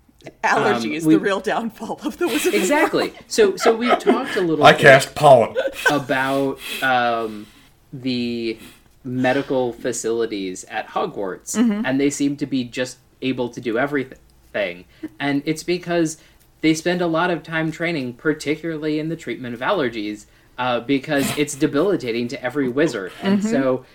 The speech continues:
Speaker 2: you know, to have a, a, you know, very impressive, you know, department that can treat everything. I mean, sure, like, it's problematic if your, uh, bones disappear from your hands, but,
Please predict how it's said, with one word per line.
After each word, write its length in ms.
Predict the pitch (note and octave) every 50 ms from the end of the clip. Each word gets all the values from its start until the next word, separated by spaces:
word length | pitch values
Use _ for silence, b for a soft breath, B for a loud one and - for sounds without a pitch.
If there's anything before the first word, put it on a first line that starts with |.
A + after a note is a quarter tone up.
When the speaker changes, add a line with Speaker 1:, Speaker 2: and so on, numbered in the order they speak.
| b b
Speaker 2:
you 80 | D3+ D3
know, 160 | C#3 B2 A#2
to 120 | A#2 - B2+
have 440 | A2+ - - C3 C3+ C#3 C3+ B2+ C3 - -
a, 320 | A#2+ A#2 A2+ A2+ A2+ A2+ b b b b b
a, 340 | B2 B2+ B2 A2+ A2+ G#2+ -
you 80 | - C3+
know, 200 | B2+ G#2 G2+ G2
very 400 | G#2+ A2+ A#2+ A2 A#2+ B2 B2 B2
impressive, 800 | A#2+ A#2 A2+ - - C3 B2+ B2 - C#3 A#2 A2+ A2 G#2+ - - _ _ _ _ - - _ - - - _ -
you 80 | C#3+
know, 80 | C3 A#2+
department 500 | A#2 B2 A2 - B2+ C#3 C#3+ D3 C#3+ C3+
that 120 | C#3 B2+
can 140 | - D3 C3+
treat 220 | B2 - C#3 C3
everything. 640 | C3 D3+ E3+ G#3 F3+ D3+ - G#2 G2 F#2+ F#2+ G2+ - b b b b b
I 60 | b C#3+
mean, 340 | D3+ D3 C#3 C3 C3 B2 b b b b b -
sure, 560 | - - - G3 A#3 F#3 B2 A2 G#2 A2 - -
like, 220 | B2 A#2+ A#2 -
it's 160 | B2 A2+ A2+ -
problematic 720 | - - A#2+ A#2 B2 A#2 A2 G#2+ G2+ G#2 G#2 G#2+ G#2 -
if 260 | A2+ G2 - - -
your, 420 | - B2 A2 G#2 G#2 G2 F#2+ F#2 - - _ - - -
uh, 200 | A#2 G#2+ F#2+ F#2+
bones 380 | - - A2+ A2+ A#2+ A#2+ A#2 -
disappear 460 | A2+ G#2 - B2+ A2+ - B2 G#2+ G#2
from 180 | G#2 - G2+ G2
your 120 | F2+ E2+ E2+
hands, 420 | - - C4 B2 F#2 F2+ F2+ -
but, 280 | - - A#2 A2 G#2+